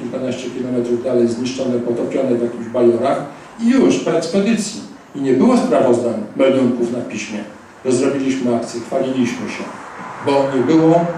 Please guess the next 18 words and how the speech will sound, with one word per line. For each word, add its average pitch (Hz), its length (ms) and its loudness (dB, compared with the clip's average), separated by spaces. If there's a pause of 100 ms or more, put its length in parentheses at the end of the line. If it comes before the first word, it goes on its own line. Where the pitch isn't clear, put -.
(400)
wolno, 170 380 4 (720)
nie 143 80 2
pisało - 520 2
się 120 140 2
tego. 104 380 -4 (400)
To 135 80 -8
jest 139 160 0
ten - 240 -2
akt - 360 -2
rozwagi, 156 600 2
polecenie, 151 440 0 (220)
żołnierze 175 340 6
chcieli 180 280 2
się - 60 -2
tym 120 280 -2
chwalić, 104 320 -8
jak 120 120 -10
najbardziej, 139 500 0